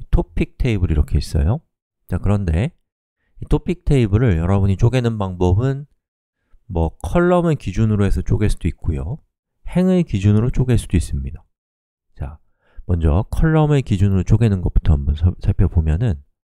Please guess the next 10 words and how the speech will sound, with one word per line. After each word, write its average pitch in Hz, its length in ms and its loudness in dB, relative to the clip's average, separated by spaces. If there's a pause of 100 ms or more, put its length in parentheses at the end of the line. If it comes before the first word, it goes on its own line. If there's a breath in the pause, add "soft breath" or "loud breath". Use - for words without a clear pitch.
(580)
예를 101 220 0
들어서 113 480 2
여기 107 760 -2
토픽 - 640 -4 (140)
테이블에 113 760 0
있는 104 460 -2 (640)
디스크립션이라는 117 1160 0
텍스트의 101 1000 -4
값이 - 460 -2 (160)
굉장히 143 1120 -2